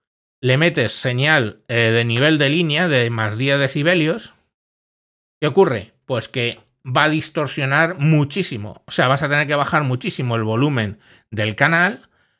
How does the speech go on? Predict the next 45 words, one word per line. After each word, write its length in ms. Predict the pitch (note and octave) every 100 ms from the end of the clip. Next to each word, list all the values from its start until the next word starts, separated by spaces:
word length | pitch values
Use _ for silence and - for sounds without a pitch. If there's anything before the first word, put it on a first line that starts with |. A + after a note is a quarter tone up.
| _
vas 140 | G#2+ B2
a 80 | C3
tener 200 | C3+ C#3
que 80 |
bajar 240 | C#3 C3+ D3
muchísimo 520 | C#3 C#3 F3+ C#3+ A2
la 120 | A2
ganancia 520 | G#2+ B2 D#3+ C#3+ A2
de 60 | A#2+
ese 160 | B2 A#2+
X 260 | A#2 A#2+
L 140 | D#3 F3+
R, 380 | F3 E3+ F3+ - - _
vas 200 | D3+ D3+
a 60 |
tener 200 | E3 E3+
que 80 | D#3
maja-, 320 | D#3 D3+ F#3+ -
bajar 380 | C3+ B2 D#3+
muchísimo 840 | C#3 B2+ B2+ - G3 - A#2 G2 - - - _
el 140 | B2+ B2
volumen 400 | B2 F3+ F3+ D#3
de 100 | D3
salida 420 | C#3+ D#3 D3+ A#2
del 200 | A2+ G#2+
P 120 | A2+
C 380 | - D#3+ E3 -
o 220 | - A2+
de 200 | G2+ G2+
lo 140 | G2+ G2+
que 80 | A2
sea 200 | C3 A2+
que 80 |
vas 160 | G#2+ A#2+
a 60 | C3
conectar 400 | B2+ C3 D3+ C#3+
aquí, 380 | C#3 F3 - _ _ _ _ _ _ -
¿vale? 320 | A#2 E3+ - _ _ _ _ _ _
Y 360 | - B3 F4+ _ _ _ _ _ -
aún 280 | F#3+ E3+
así 420 | C#3+ C#3 F#3+ G#3 G#3 C3+
va 80 |
a 60 | C#3
distorsionar. 720 | A#2+ - A2 - D#2+ F#2+ - _ _ -
Entonces, 360 | A#2+ A2+ B2